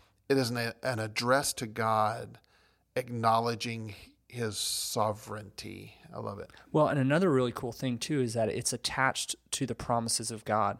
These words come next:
Speaker 2: Like, what he's saying here is actually true. "You've only begun to show your greatness."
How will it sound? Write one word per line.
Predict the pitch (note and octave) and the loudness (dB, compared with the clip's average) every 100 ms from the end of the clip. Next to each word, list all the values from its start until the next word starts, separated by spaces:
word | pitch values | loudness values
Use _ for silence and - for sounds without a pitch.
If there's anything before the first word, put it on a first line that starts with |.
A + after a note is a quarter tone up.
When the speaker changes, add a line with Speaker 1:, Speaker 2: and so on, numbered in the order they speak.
| B2 | 0
Speaker 2:
Like, | A#2+ | 2
what | C3+ C3 | 4 4
he's | F#3 E3+ | 2 2
saying | B2+ B2 D3+ | 2 0 -2
here | F3+ E3+ | 0 2
is | C3 A#2 | 2 4
actually | A2 B2 - A2+ | 4 4 2 -2
true. | - C#3+ A2+ | 0 0 0
"You've | G#2 B2 | 0 2
only | C3+ C3 | 4 2
begun | A#2+ A#2 B2 | 0 0 0
to | A#2+ | 0
show | - | 0
your | A#2+ A2 | -2 -4
greatness." | A#2 A2+ - A2+ | -4 -4 -4 -6